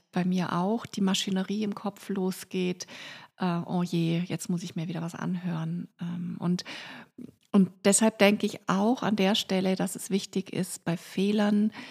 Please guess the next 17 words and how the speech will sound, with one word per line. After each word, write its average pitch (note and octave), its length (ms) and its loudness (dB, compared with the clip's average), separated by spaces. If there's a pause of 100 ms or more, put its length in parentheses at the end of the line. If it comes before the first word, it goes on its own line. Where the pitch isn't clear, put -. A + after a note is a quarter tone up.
(440)
wirklich G3 840 0 (220)
noch F#3+ 140 2
mal F3+ 120 4
zu - 140 -4
überlegen, F#3 420 4
passen G#3 360 -6
die F#3 100 -6
Prozesse? - 840 -6 (140)
Also F3 420 0 (560)
können F#3+ 160 0
wir F#3 80 2
da F3+ 100 0
einfach F3+ 260 -2
noch F3+ 120 0
mal F3+ 160 0
gucken, F3+ 540 -4 (580)
ähm, E3+ 500 -4